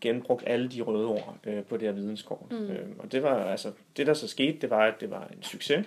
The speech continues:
Speaker 1: Altså, aktiviteten, de var motiverede, de var glade, og både for top og bund i begge klasser, jeg underviste den dag, der, øh, var der deltagelse. Øhm, og også kvalificeret deltagelse. Og det var også, hvad mine kollegaer,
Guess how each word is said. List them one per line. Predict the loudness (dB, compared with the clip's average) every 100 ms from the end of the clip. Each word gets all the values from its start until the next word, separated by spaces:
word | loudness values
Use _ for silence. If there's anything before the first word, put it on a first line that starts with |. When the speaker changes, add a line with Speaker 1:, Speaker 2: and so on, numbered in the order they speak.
| -4
Speaker 1:
Altså, | -10 -6 -6 -6
aktiviteten, | -8 -8 -8 -6 -2 -2 -4 -6
de | -4
var |
motiverede, | -4 -6 -4 -2 -2 -2 -4 -8
de | -8
var | -6
glade, | -2 2 2 0
og | -2 -4 -6 -2
både | 0 0
for | 0
top | -2 2 2 2
og | 0
bund | 0 -2 -8
i | -8 -6
begge | -2 -2 -2
klasser, | -2 -2 -2
jeg | -6
underviste | -4 -6 -6 -10 -14 -18 -20 -20 _
den | -10 -4
dag, | -2 -2 -4
der, | -2 0 0
øh, | -2 -4
var | -4
der | -4
deltagelse. | -6 -8 -6 -6 -8 -12 -18 _ _ -12
Øhm, | -10 -8 -10 -12
og | -8
også | -8 -8
kvalificeret | -6 -6 -6 -6 -4 -4
deltagelse. | -6 -6 -8 -10 -14 -20 _ -20 -20 -20 -20 -20 -10
Og | -2
det | 2
var |
også, | 2 2
hvad | -4
mine | -4
kollegaer, | -4 -4 -2 -4 -4